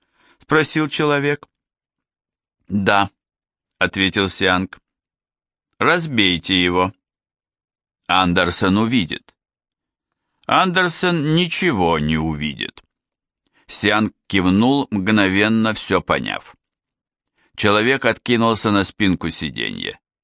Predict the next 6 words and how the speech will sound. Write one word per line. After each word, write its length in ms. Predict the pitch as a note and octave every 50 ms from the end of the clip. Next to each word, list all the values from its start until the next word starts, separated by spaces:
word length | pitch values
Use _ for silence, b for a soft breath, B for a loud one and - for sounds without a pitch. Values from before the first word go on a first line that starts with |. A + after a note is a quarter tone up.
| _ _ _ _ _ _ _
Ему 320 | - - G2+ B2 F3 G#3 G3+
предстояло 640 | - F#3+ E3+ - - - A#2+ B2 C#3+ D#3 D3 C#3
свидание 760 | B2+ - - A2+ A2 G2+ G#2 C3 C#3+ D3+ C#3+ C#3 C3+ B2+ A#2+
за 200 | G2+ G2 A2 A2
милю 400 | A2 A#2+ C3 C#3 C3+ B2+ A#2+ A2+
отсюда. 600 | A2+ A2 - - - - B2 G2+ D#2 - - -